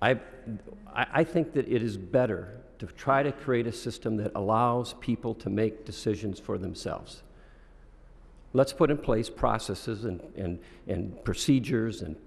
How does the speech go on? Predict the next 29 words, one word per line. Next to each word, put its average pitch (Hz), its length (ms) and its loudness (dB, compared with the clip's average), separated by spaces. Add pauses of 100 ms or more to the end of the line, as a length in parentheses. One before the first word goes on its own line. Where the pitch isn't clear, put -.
(220)
plans 113 540 4
or 87 80 -8
programs. 113 600 0
Let's 175 140 -2
put 180 140 0
in 160 80 -2
place 117 360 0
things 110 240 0
that - 220 -6
give 143 340 2
people 127 400 -4
choices, - 800 -2 (460)
give 147 240 4
people 151 320 2
opportunities 113 760 2
to - 120 -6
make 110 300 2
choices 98 480 -2
for 95 300 -4
themselves, - 560 -8
choose 143 320 4
their 120 160 0
doctors, 104 540 -2
choose 139 340 2
their 107 180 2
insurers, 104 600 -2
choose 139 340 2
their 110 160 -2
plans. 101 580 -2